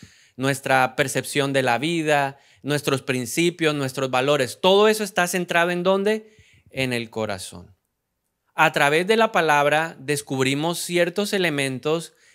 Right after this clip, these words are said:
que están inmersos dentro de ese sistema operativo o dentro de ese cuarto de control.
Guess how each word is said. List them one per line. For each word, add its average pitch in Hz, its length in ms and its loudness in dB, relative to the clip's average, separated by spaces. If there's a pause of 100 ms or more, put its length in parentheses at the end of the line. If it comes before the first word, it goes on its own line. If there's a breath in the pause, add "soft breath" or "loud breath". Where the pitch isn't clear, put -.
que 139 100 -6
están 131 260 -2
inmersos 160 600 -2
dentro 139 400 0
de 120 100 2
ese 135 180 -4
sistema 131 440 -4
operativo 143 640 0
o 127 160 4
dentro 120 360 -2
de 117 120 0
ese 131 200 -6
cuarto 139 380 0
de 143 100 -2
control. 143 600 0